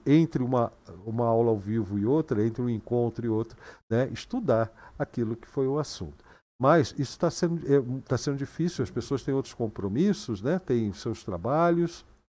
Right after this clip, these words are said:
e o nosso compromisso com a aula, né, acaba sendo colocado, às vezes, em segundo plano. Mas, é, não voluntariamente, né, acaba sendo, a pessoa acaba,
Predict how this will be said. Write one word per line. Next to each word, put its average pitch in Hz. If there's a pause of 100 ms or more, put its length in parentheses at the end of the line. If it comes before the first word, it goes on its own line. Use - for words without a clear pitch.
(920)
e 113
o 101
nosso 107
compromisso 123
com 156
a 151
aula, 135 (380)
né, 123 (240)
acaba 117
sendo 117
colocado, 117
às 107
vezes, 104
em 120
segundo 123
plano. 113 (520)
Mas, 120 (300)
é, 160
não 143
voluntariamente, 143
né, 113
acaba 123
sendo, 123
a 107
pessoa 113
acaba, 127